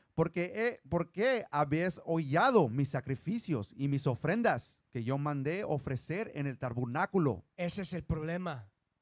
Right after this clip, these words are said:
Speaker 2: Hollaron el sacrificio. No dejaron el tiempo que, ah, adecuado que tiene que estar en el fuego.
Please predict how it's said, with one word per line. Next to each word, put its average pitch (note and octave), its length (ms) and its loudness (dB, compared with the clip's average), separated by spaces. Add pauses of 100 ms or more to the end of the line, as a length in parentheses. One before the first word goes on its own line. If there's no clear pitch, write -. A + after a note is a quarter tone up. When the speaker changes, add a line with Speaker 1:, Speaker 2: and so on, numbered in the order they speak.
(260)
Speaker 2:
Hollaron F#3 560 0
el F3 80 -4
sacrificio. E3 960 -10 (680)
No F3 180 0
dejaron G#3 540 0
el F3 160 -4
tiempo G3+ 480 -2
que, - 100 -20 (340)
ah, D#3 340 -4
adecuado F3+ 520 -2
que F3 120 -8
tiene F#3+ 240 -4
que D#3+ 60 -6
estar E3+ 320 -4
en E3 160 -6
el C#3+ 80 -6
fuego. F3 520 -6